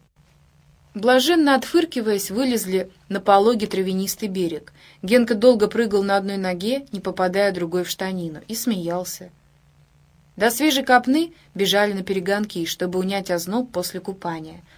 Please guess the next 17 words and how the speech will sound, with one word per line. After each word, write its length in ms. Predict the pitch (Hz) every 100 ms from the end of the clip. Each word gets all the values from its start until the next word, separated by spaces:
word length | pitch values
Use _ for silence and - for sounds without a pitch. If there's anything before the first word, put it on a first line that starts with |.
| -
С 140 | -
размаху 500 | 185 175 202 254 226
бросили 460 | 175 180 180 180 175
сено. 480 | - - 170 156 - _ - _ _ 214
Из 160 | 220
него 400 | 247 262 311 320 - _ -
со 180 | 208
стрекотом 680 | 214 - 262 277 - 170 170 -
шарахнули 640 | - 185 180 196 - 175
кузнечики. 800 | 170 170 165 165 170 - - 175 _ _ _ _ -
Они 220 | 185 196
лежали, 480 | 196 190 233 247 226
вольно 320 | 185 190 185
раскинув 560 | 185 180 - 175 175 180
руки. 360 | 170 165 - -
Пахло 320 | 190 185 180
медом 480 | 170 185 240 180